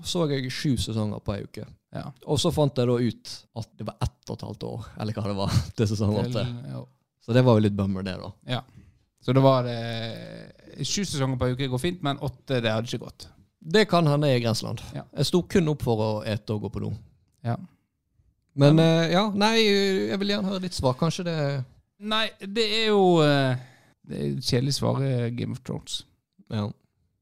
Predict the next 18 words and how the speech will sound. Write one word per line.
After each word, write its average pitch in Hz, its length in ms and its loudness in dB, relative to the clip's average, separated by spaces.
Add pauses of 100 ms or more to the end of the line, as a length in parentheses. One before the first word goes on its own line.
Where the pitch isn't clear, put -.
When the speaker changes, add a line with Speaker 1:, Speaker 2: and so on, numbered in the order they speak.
(240)
Speaker 2:
For 135 60 -8
det 139 100 0
Speaker 1:
Den 202 160 6
Speaker 2:
var 139 60 4
Speaker 1:
fikk - 220 2
jo 147 100 2
aldri 117 220 2
jeg 117 220 2
da. 104 120 -6 (400)
Speaker 2:
Nei, 160 140 2
du 202 80 -2
fikk - 240 -4
aldri 123 180 4
den 151 120 6
for 202 100 -8
det, 220 200 -4
men 196 220 -4
det 226 160 0